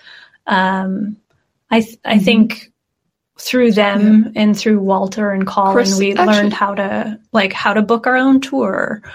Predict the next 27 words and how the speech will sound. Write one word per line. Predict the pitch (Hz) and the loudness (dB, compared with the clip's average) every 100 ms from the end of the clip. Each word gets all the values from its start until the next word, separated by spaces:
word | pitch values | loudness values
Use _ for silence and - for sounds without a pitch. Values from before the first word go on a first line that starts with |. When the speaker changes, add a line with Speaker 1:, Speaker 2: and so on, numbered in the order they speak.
| - | -12
Speaker 2:
Yeah. | 254 247 214 190 170 165 196 220 | -6 -2 0 0 -2 -4 -6 0
Speaker 1:
Um, | |
Speaker 2:
Yeah, | 170 135 - | 2 2 -2
exactly. | 156 156 151 147 151 220 | -8 -8 -4 -4 -4 -2
Speaker 1:
you | 214 | -2
know, | 202 190 | -2 -6
some | - 220 | -4 -4
practical | 208 214 202 220 214 202 196 196 196 - _ | -2 -4 -2 -6 -4 -4 -4 -6 -8 -12 _
D | 220 208 | 0 2
I | 202 196 | 2 0
Y | 196 190 | -2 -2
band | 180 190 196 208 | -4 -4 -2 -2
stuff. | - 262 277 - - _ _ - | 0 -2 -2 -10 -20 _ _ 0
Speaker 2:
Walter | 170 170 175 | 0 2 2
was | 165 156 | 2 2
big | 156 156 | 0 0
on, | 151 | 0
like, | 151 151 _ | -2 -2 _
teaching | - 175 170 | -4 -2 2
us | 156 156 | 0 2
how | |
to | 160 | 0
write | 147 135 | 0 -2
grants. | - 165 170 165 - - - - _ _ _ _ _ | 0 0 2 0 -4 -4 -4 -8 _ _ _ _ _
Chris | - 262 208 | -2 -2 0
Murphy | 185 233 220 190 170 | 0 0 0 2 2
was | 156 156 165 - | 2 0 -2 -2